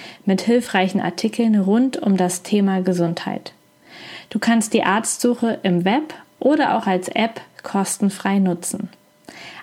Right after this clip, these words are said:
Alle Informationen dazu findest du auf fokus arztsuche punkt de. Bitte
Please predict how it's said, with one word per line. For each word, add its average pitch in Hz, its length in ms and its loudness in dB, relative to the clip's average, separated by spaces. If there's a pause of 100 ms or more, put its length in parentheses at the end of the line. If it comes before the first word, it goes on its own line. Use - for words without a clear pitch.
(120)
Alle 285 200 2
Informationen 214 920 2
dazu 185 440 0
findest 240 460 0
du 240 120 2
auf 160 240 -2
fokus 247 760 -2 (460)
arztsuche 202 840 0 (100)
punkt 175 400 -4
de. 165 320 -2 (1000)
Bitte 277 280 4